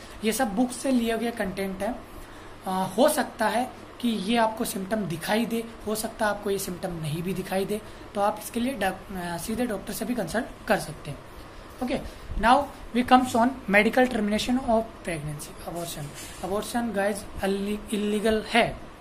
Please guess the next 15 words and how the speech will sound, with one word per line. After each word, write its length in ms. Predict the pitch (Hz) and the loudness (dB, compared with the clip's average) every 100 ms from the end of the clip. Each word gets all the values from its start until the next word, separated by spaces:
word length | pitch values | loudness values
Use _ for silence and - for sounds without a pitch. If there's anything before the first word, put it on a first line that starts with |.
| - | -8
India 260 | 202 208 220 | -2 2 2
में 180 | 214 185 | 2 -2
भी 140 | 147 - - - - 285 | -4 -8 -14 -16 -2 0
और 120 | 302 | 4
other 240 | 240 247 247 | 4 4 4
country 300 | 233 214 226 | 0 0 -4
में 180 | 233 | -4
तो 80 | 226 | -2
ये 240 | 226 269 269 - - 269 | -2 -2 -4 -10 -4 2
थोड़ा 180 | 302 | 6
बहुत 180 | 285 254 | 6 6
भी 120 | - | 4
legal 240 | 214 190 170 | 0 0 -2
नहीं 180 | 151 | -4
है। 120 | 143 | -6